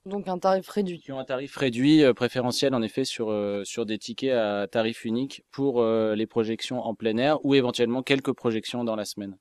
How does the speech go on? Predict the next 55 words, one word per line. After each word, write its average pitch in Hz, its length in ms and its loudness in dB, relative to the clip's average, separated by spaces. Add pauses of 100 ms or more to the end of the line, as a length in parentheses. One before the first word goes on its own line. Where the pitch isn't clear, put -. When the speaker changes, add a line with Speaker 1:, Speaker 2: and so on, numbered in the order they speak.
Speaker 1:
Et - 80 0
les 190 100 6
places, 233 360 4
les 180 200 0
tarifs, 196 320 0
là, 220 100 0
c'est - 160 -8
six 214 260 -2
euros 214 180 2
la 208 100 2
place, 208 220 -2
c'est 185 100 -8
Speaker 2:
C'est 170 80 -6
Speaker 1:
ça ? 190 80 -6
Speaker 2:
cinq, 160 220 -10
pour 127 120 -6
les 120 240 2
habitants, 139 400 2
c'est 120 160 -4
cinq 156 360 0
euros. 135 400 2 (220)
La 123 180 6
place 160 280 4
unitaire 151 440 2
après, 123 400 2
hors, 147 260 4
Speaker 1:
Oui. 127 80 4
Speaker 2:
euh, 120 160 6
habitants, 117 340 2
c'est 147 160 -4
huit 139 280 -4
euros. 107 180 -2 (360)
Et 113 120 4
après, 151 320 6
on 127 160 2
a 117 100 4
un, 104 800 -2
un 107 80 -4
pass 147 300 4
pour 120 160 0
l'ensemble 151 420 0
des 131 80 0
soirées 120 320 0
plein 120 220 0
air 147 180 -4
qui - 100 -6
est 117 40 2
à 107 40 -2
quarante 135 400 -2
euros, 123 240 0
donc 117 200 -8
pour 110 100 -4
les 104 100 -2
six - 240 -6
soirées. 107 400 -4